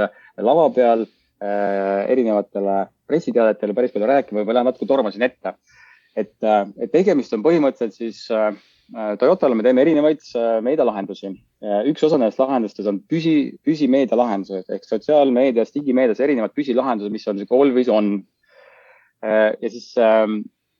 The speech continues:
seal oligi nagu üks eesmärk, äh, kuidas saada kvaliteetsemat, äh,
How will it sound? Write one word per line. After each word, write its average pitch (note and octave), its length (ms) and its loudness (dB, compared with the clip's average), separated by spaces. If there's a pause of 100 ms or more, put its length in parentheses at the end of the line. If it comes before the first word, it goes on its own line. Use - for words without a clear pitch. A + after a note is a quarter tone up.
(160)
seal C3+ 160 2
oligi D#3 240 2
nagu A2+ 160 -4
üks - 160 -14
eesmärk, A#2+ 380 -2 (180)
äh, G#2+ 140 2 (760)
kuidas E3+ 380 2 (100)
saada C3 320 0
kvaliteetsemat, G#2+ 840 -2 (500)
äh, G#2 600 4